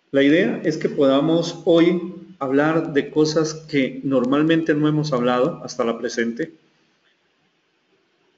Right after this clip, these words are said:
Y, y todos estos aspectos que vamos a tocar,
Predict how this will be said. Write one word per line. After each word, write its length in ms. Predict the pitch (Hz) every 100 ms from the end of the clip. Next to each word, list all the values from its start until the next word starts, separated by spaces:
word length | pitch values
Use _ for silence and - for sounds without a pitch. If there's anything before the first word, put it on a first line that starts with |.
| _ _ _ _ _ _
Y, 360 | 170 135 123 -
y 120 | 151
todos 340 | 151 175 202 226
estos 400 | 190 - 185 139
aspectos 720 | 117 - 151 - 131 131 -
que 140 | 139
vamos 320 | 120 139 156
a 120 | 143 -
tocar, 540 | 156 135 127 - -